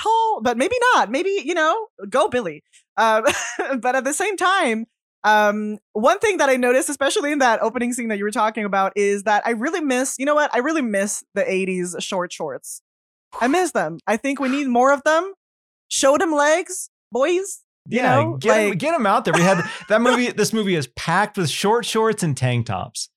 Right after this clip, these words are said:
Speaker 2: Boys just
Speaker 1: Yeah.
Speaker 2: showing it off out there.
Speaker 1: I had, I, I almost had a sleepaway camp, uh, sort of fever dream when I saw his outfit, because this, this is an outfit <laughs> straight out of, uh, sleepaway camp with these shorts. Love that.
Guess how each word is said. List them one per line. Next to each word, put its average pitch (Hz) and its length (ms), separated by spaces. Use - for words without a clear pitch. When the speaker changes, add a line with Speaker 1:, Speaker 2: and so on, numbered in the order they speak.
Speaker 2:
Boys 196 380
just 226 140
Speaker 1:
Yeah. 190 140
Speaker 2:
showing 190 420
it 147 100
off 120 280
out 113 220
there. 110 280
Speaker 1:
I 247 100
had, 302 240
I, 247 200
I 240 100
almost 320 280
had 269 180
a 247 60
sleepaway 226 580
camp, 208 340
uh, 190 60
sort 214 240
of 214 80
fever 226 320
dream 190 300
when 185 100
I 190 100
saw 202 220
his 180 220
outfit, 185 420
because 190 280
this, 214 200
this 233 240
is 226 100
an 220 80
outfit 214 400
<laughs> - 0
straight 254 300
out 254 200
of, 226 200
uh, 185 240
sleepaway 185 420
camp 170 240
with 175 100
these 185 140
shorts. 165 380
Love 170 180
that. 156 160